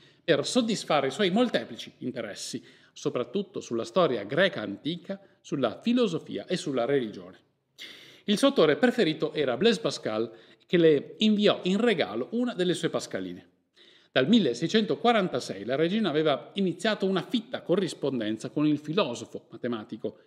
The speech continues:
il quale non era l'unico intellettuale a corrispondere con la sovrana. Nell'ottobre del milleseicentoquarantanove arrivò a Stoccolma Renato Cartesio, su invito di Cristina.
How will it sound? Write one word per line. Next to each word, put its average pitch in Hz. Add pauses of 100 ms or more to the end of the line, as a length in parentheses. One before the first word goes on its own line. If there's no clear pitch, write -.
(140)
il 202
quale 175
non 202
era 233
l'unico 156
intellettuale 117
a 98
corrispondere 143
con 117
la 113
sovrana. 101 (880)
Nell'ottobre 185
del 113
milleseicentoquarantanove 165
arrivò 143
a 131
Stoccolma 120
Renato 214
Cartesio, 113
su 226
invito 147
di 117
Cristina. 110